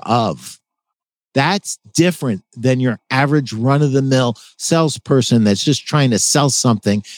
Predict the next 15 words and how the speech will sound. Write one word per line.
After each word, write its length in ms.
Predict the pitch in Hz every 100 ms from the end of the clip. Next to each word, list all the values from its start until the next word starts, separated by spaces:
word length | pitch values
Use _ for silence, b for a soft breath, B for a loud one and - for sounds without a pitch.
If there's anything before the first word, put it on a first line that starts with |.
| B
and 140 | 117
get 160 | 117 120
a 60 |
commission. 680 | 107 123 104 135 - 160 135 B B -
That's 340 | 127 151 190
a 120 | 151 98
professional 1080 | - 120 104 - 131 131 - 147 139 131 B B B
salesperson 920 | - - 135 131 - - 120 - 113
who's 180 | 107 101
committed 640 | - 113 110 127 127 123 - b b
to 120 | -
his 300 | 113 135 120
or 80 | 120
her 180 | 95 113
craft, 580 | - 127 113 82 76